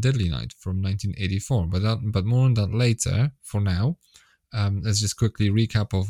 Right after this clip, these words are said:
uh, a little bit of what's happening on the Patreon. So patreon dot com slash uncut gems pod is where you want to go if you want to support the show. And for just three bucks a month, <clears throat> three pounds, three euro, four fifty Canadian.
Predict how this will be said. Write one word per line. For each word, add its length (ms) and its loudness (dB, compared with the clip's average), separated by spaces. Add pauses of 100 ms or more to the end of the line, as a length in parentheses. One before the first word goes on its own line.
(140)
uh, 460 -4
a 40 -12
little 140 4
bit 120 2
of 60 -2
what's 260 -4
happening 340 -2
on 140 0
the 80 -4
Patreon. 480 -2
So 180 -2
patreon 460 -2
dot 160 -2
com 180 -2
slash 340 -4
uncut 360 0
gems 260 -2
pod 220 -4
is 160 -2
where 120 0
you 160 0
want 200 -4
to 100 -4
go 400 -2
if 180 -12
you 80 -4
want 140 -2
to 100 -4
support 440 -2
the 80 -8
show. 400 -4 (280)
And 140 -6
for 140 -2
just 240 -4
three 140 0
bucks 300 -4
a 60 -2
month, 400 -2 (300)
<clears throat> 640 4
three 320 0
pounds, 380 -2
three 180 0
euro, 260 0
four 220 -2
fifty 280 -4
Canadian. 580 0